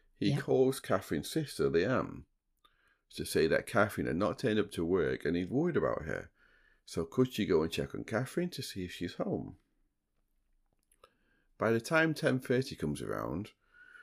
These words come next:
Speaker 1: both Raphael and Catherine's parents go to their home in Willow Way to look for her. Now, she wasn't there because she was already dead at this point, if you remember.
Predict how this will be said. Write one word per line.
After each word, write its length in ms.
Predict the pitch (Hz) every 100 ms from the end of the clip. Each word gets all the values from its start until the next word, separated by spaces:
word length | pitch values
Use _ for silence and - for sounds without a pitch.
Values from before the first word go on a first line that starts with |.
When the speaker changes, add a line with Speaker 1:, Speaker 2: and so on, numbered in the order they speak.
| - _
Speaker 1:
both 220 | 80 -
Raphael 480 | 78 - 92 90 82
and 220 | 82 82
Catherine's 400 | - 78 - 67
parents 480 | - 90 78 65 -
go 180 | 69 73
to 160 | -
their 140 | 71 95
home 440 | 139 143 101 71 -
in 120 | 69
Willow 240 | 71 82
Way 440 | 110 156 - - - _ _ _
to 100 | -
look 200 | 127 -
for 140 | - 73
her. 320 | 50 50 - _ _ _ _ - _ _ _ -
Now, 260 | 101 95
she 180 | 95 107
wasn't 400 | 104 143 120 -
there 200 | 104 78
because 280 | - - 78
she 120 | -
was 100 | 73
already 220 | 78 76
dead 180 | 71 117
at 100 | 85
this 100 | -
point, 280 | - 58 64
if 140 | -
you 60 | -
remember. 480 | 53 50 50 -